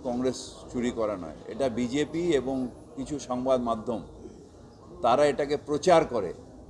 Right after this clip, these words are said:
এবং সেটাতে বিভ্রান্ত করে মানুষকে। সব জায়গায়, সব প্রফেশনে ভালো সাংবাদিক আছে, খারাপ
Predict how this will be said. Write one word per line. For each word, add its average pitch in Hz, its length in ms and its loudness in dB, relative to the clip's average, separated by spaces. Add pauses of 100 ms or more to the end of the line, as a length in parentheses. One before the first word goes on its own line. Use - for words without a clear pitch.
(160)
এবং 117 200 -4
সেটাতে 131 400 -2
বিভ্রান্ত 135 580 0
করে 139 340 -4 (840)
মানুষকে। 123 520 -2 (920)
সব 143 340 4
জায়গায়, 143 480 2 (540)
সব 151 300 0
প্রফেশনে 135 580 -2 (1600)
ভালো 160 280 6
সাংবাদিক 160 560 0
আছে, 156 260 0
খারাপ 139 340 2